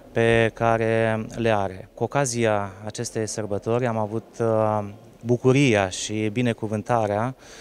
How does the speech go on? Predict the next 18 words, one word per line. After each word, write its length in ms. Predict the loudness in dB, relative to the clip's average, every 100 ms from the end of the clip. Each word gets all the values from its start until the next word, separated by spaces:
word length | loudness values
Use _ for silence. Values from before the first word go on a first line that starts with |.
| -20 -14
de 420 | 0 2 4 6
a-l 100 | 6
avea 220 | 4 4
în 60 | 0
mijlocul 400 | -2 -2 -4 -2
nostru 260 | -4 -4 -6
pe 100 | -4
Înalt 180 | -4
Preasfințitul 480 | -2 -6 -6 -6 -4
Părinte 480 | -2 -2 -2 -2 -2
Casian, 640 | -2 -4 -4 0 0 2
Arhiepiscopul 640 | -2 -4 -8 -8 -4 -2 0
Dunării 280 | 0 0 0
de 120 | 0
Jos, 360 | 0 -2 -2 -8 -20 -20 -18 -18 -20 -6
care 680 | 0 4 6 6 6 4 0 -8
ne-a 320 | -4 -2 0 0
binecuvântat, 800 | -2 -4 -4 -4 -4 0 -2